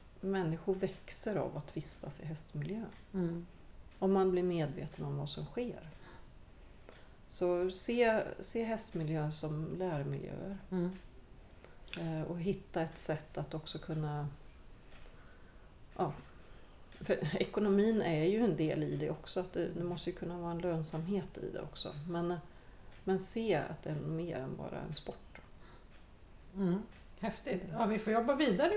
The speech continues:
Speaker 2: på det helt enkelt, på
Speaker 1: Mm.
Speaker 2: olika plan.
Speaker 1: Mm.
Speaker 2: Ehm,
Speaker 1: Vi
Speaker 2: mer
Speaker 1: kommer
Speaker 2: häst åt fler.
Speaker 1: Ja, precis. Och vi kommer gärna till riksdagen och
Speaker 2: Ja,
Speaker 1: prata
Speaker 2: ja, men det
Speaker 1: om
Speaker 2: ska vi
Speaker 1: vår
Speaker 2: nog sätta ett datum för, ska du se.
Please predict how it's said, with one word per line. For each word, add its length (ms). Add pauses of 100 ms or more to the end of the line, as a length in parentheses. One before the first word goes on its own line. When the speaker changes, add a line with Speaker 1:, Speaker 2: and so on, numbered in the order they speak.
Speaker 2:
på 80
det 120
helt 240
enkelt, 320
på 80
Speaker 1:
Mm. 180
Speaker 2:
olika 520 (100)
plan. 540 (460)
Speaker 1:
Mm. 300
Speaker 2:
Ehm, 760 (400)
Speaker 1:
Vi 60
Speaker 2:
mer 320
Speaker 1:
kommer 140
Speaker 2:
häst 360
åt 180
fler. 680
Speaker 1:
Ja, 100
precis. 500
Och 120
vi 60
kommer 300
gärna 320
till 200
riksdagen 480
och 260
Speaker 2:
Ja, 280
Speaker 1:
prata 200
Speaker 2:
ja, 40
men 140
det 60
Speaker 1:
om 60
Speaker 2:
ska 140
vi 100
Speaker 1:
vår 80
Speaker 2:
nog 100
sätta 300
ett 100
datum 360
för, 300
ska 100
du 100
se. 220